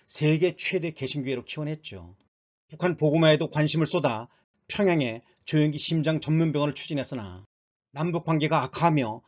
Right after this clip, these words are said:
생전 결실을 보지 못했습니다. 오늘도 성령님과 동행하며 축복받는 하루가 되시기를 기원합니다. 모든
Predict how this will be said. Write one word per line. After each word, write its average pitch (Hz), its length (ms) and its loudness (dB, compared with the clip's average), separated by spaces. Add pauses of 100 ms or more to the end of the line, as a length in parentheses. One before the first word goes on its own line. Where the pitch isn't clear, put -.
(120)
생전 120 680 -2
결실을 135 340 -6
보지 127 160 -6
못했습니다. 113 720 -10 (600)
오늘도 160 500 -4
성령님과 156 720 0
동행하며 131 600 -2 (420)
축복받는 135 680 -4
하루가 135 280 -8
되시기를 107 520 -10
기원합니다. 135 640 -8 (380)
모든 175 760 -2